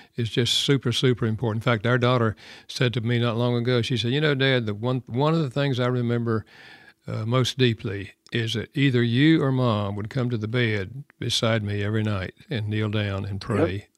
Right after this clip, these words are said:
Speaker 1: And she said, "That's where I learned to pray," you know? So, yeah, very
Speaker 2: Exactly.
Speaker 1: powerful. Uh, Jack, I, uh, I run into a lot of parents, uh, in my office who are, who are kinda upset with God because they say, you know,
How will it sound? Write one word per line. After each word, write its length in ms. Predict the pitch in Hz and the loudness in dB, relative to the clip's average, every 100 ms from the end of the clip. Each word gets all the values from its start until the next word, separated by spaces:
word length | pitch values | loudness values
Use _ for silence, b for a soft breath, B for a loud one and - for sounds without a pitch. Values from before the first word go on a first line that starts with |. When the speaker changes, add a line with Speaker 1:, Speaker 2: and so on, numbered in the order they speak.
| _ 117 | _ -10
Speaker 1:
And 100 | 110 | -2
she 140 | 117 | 0
said, 240 | - 104 | 0 -2
"That's 260 | 104 113 - | 0 -2 0
where 160 | 127 123 | 0 2
I 80 | |
learned 280 | 170 104 98 | 0 -2 -4
to 60 | 107 | -8
pray," 340 | - - - _ - | -10 -12 -14 _ -12
you 100 | 110 | -6
know? 220 | 110 120 - | -6 -6 -8
So, 260 | - - - | -8 -10 -8
yeah, 200 | 117 107 - - | -8 -8 -12 -6
very 120 | 107 | -2
Speaker 2:
Exactly. 120 | 107 - | -2 -4
Speaker 1:
powerful. 460 | 87 90 110 104 - - _ _ _ _ - | -6 -8 -10 -14 -18 -20 _ _ _ _ -10
Uh, 180 | 135 120 | -8 -6
Jack, 360 | 113 151 135 139 | 0 2 4 4
I, 360 | 156 151 131 | 4 6 6
uh, 120 | 113 | 4
I 140 | 117 131 | 2 2
run 180 | 139 135 | 4 6
into 220 | 123 117 | 6 4
a 40 | |
lot 260 | 110 123 120 | 4 4 4
of 100 | 113 | 2
parents, 540 | 123 113 107 - - | -2 -2 -2 -2 0
uh, 400 | 127 104 104 123 - _ | 0 -4 -6 -8 -12 _
in 140 | 117 | -6
my 140 | 113 113 | -2 2
office 600 | 113 113 107 104 - - - | 2 2 0 0 0 -2 -2
who 280 | 127 110 110 | 0 0 0
are, 140 | 104 - | -4 -4
who 100 | 123 | -6
are 100 | 101 | -4
kinda 300 | - 165 113 | 0 0 0
upset 380 | - - 139 113 | 0 0 0 -2
with 160 | 113 - | -4 -4
God 460 | 104 98 98 101 - b b b b _ | -4 -4 -8 -10 -16 b b b b _
because 440 | 120 135 123 113 | -2 2 2 2
they 120 | 127 113 | 2 0
say, 300 | - 120 117 | 0 0 2
you 160 | 127 | 2
know, 380 | 123 117 117 | 2 2 2